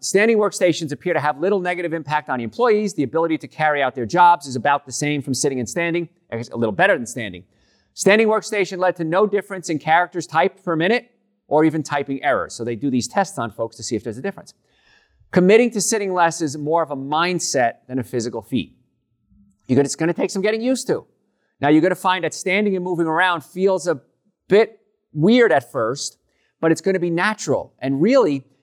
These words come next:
even more so than sitting. So at first, you'll be standing up going, "This doesn't feel right." Then you go, "Oh, I like this." Now, if you work in an office, converting to a standing workstation is gonna be important, but you should also strive to stand or move around while you watch T V,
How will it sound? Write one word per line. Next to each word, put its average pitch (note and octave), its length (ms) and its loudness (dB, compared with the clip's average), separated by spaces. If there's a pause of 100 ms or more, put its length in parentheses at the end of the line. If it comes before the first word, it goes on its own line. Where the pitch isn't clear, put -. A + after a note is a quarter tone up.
even D#3+ 240 4
more G3 280 4
so B2 460 -4 (120)
than E3 160 0
sitting. B3 400 0
So D3 120 -6
at C#3+ 100 -4
first, A3+ 240 -2
you'll F#3 60 -10
be E3 60 -4
standing E3+ 300 -4
up F3 80 -4
going, C#3 120 -8
"This D#3+ 140 -8
doesn't B3 220 -6
feel F#3 200 -2
right." F#2 220 -6
Then B2+ 80 -6
you A2+ 140 -4
go, A2 100 -10
"Oh, D#3+ 80 -6
I A2 80 -4
like F3 220 -8
this." - 240 -20 (420)
Now, D#3 80 2
if C3+ 100 2
you D3+ 60 -2
work G3 160 4
in A3+ 80 0
an A3 60 0
office, F3+ 320 2
converting D#3+ 420 -2
to E3+ 100 -8
a D#3 40 -4
standing D#3+ 340 -6
workstation C#3+ 520 -4
is A2+ 80 -8
gonna B2 140 -6
be A#2 80 -6
important, B2 520 -2 (400)
but D3+ 60 0
you C#3 40 2
should D#3+ 140 -2
also F3 200 0
strive D3+ 420 0
to C3+ 60 -14
stand D3 360 -4
or C#3 60 -4
move C3+ 220 -4
around B2+ 380 -4
while B2 140 2
you A#2+ 120 -8
watch A2 300 -4
T B2 160 -2
V, D3+ 340 0